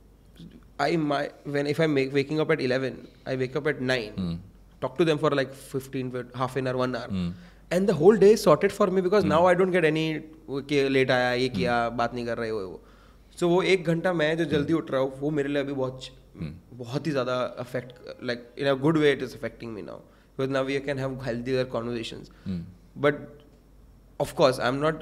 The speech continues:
Speaker 1: saying that कि forcefully everyone should do this।
Speaker 2: Yeah।
Speaker 1: You will realize after a point। ऐसा नहीं था कि, मतलब, वो टाइम पे मैं सोच के करता था, "नहीं,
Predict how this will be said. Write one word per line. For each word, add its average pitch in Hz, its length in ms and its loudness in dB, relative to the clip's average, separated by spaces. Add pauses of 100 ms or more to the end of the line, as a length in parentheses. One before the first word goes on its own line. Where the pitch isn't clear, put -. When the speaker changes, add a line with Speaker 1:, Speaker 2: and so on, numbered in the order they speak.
(640)
Speaker 1:
saying 135 240 0
that 131 100 -2
कि 131 400 -6 (540)
forcefully 135 560 2
everyone 123 300 0
should 120 280 -6
do 117 160 -4
this। 165 100 -4 (160)
Speaker 2:
Yeah। 156 180 -4 (400)
Speaker 1:
You 143 120 2
will 190 140 6
realize 143 400 4
after 131 160 -2
a 120 80 -2
point। 110 160 -4
ऐसा 123 180 -2
नहीं 170 120 4
था 180 60 6
कि, 175 120 2
मतलब, 165 220 4
वो 139 100 6
टाइम 143 180 4
पे 151 80 0
मैं 151 140 4
सोच 143 200 -2
के 147 100 -2
करता 143 200 4
था, 139 60 2
"नहीं, 135 260 2